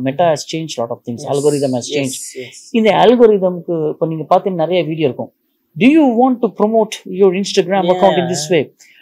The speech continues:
Speaker 1: Do you want people to look at your reels and get millions of views? ஆனா போடுறவனுக்கு பார்த்தாலே ரெ-, இருபது லைக்,
Speaker 2: இருபது
Speaker 1: இருபது
Speaker 2: லைக்
Speaker 1: இருக்கும், அண்ட் ரெண்டு கமெண்ட் இருக்கும், இல்ல மூவாயிரம் லைக் இருக்கும். அவ்வளவு வைரல் பேசுறவன்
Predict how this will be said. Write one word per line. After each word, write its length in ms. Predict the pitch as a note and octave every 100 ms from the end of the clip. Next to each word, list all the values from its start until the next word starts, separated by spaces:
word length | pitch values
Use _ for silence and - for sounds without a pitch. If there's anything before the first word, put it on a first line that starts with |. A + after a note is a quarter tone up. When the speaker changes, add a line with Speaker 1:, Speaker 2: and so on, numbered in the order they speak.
| _
Speaker 1:
Do 60 | A#3
you 240 | D#4+ C#4 G3+
want 220 | C4+ C4 - -
people 320 | B3+ B3 A#3
to 100 | -
look 240 | F#3+ G#3+ -
at 180 | G#3
your 180 | G3+ G3
reels 440 | F3+ A3+ F#3+ F3+ F3+
and 180 | E3+
get 40 | G3+
millions 440 | F3 G#3 A3+ G3
of 80 | F#3
views? 460 | F3+ D#3 - _ _ _
ஆனா 240 | D#3+ F3
போடுறவனுக்கு 420 | D#3+ G3+ G#3+ F#3+ F3
பார்த்தாலே 400 | E3+ E3 E3+ F3+
ரெ-, 240 | D#3 D#3+
இருபது 240 | D#3 E3+
லைக், 260 | D3+ D3+ D3+
Speaker 2:
இருபது 60 | D#3+
Speaker 1:
இருபது 320 | D3+ E3 D#3+
Speaker 2:
லைக் 540 | D#3 D#3 - _ -
Speaker 1:
இருக்கும், 500 | E3 D#3+ E3 E3 - -
அண்ட் 280 | D3 F3
ரெண்டு 220 | D3+ E3+ E3+
கமெண்ட் 280 | E3+ E3+
இருக்கும், 380 | D#3+ C3+ C#3+ D3
இல்ல 200 | - D#3+
மூவாயிரம் 440 | D#3+ E3 F#3+ F3 D#3+
லைக் 200 | D#3 D#3
இருக்கும். 340 | C3 C3 C#3 -
அவ்வளவு 480 | B2+ E3+ F#3 D#3+
வைரல் 300 | D#3+ A#3 B3
பேசுறவன் 600 | F3+ E3 D3+ B2 A2 D#3+